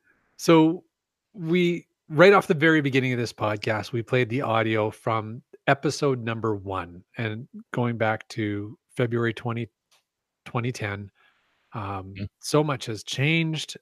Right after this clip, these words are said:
Speaker 1: Uh, you got another <laughs> co-host. Um,
Speaker 2: Yeah, how'd
Speaker 1: uh,
Speaker 2: that happen?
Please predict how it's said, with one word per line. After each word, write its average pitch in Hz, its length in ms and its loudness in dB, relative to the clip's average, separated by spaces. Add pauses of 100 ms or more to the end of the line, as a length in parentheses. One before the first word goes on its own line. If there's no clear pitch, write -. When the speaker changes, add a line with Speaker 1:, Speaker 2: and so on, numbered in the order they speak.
Speaker 1:
Uh, 101 420 -6 (100)
you 117 100 -6
got 131 200 2
another 101 340 -2 (180)
<laughs> - 160 -20
co-host. 170 840 4 (560)
Um, 110 600 4 (1080)
Speaker 2:
Yeah, 127 200 4
how'd 151 100 6
Speaker 1:
uh, - 60 -2
Speaker 2:
that 147 120 6
happen? 92 340 -4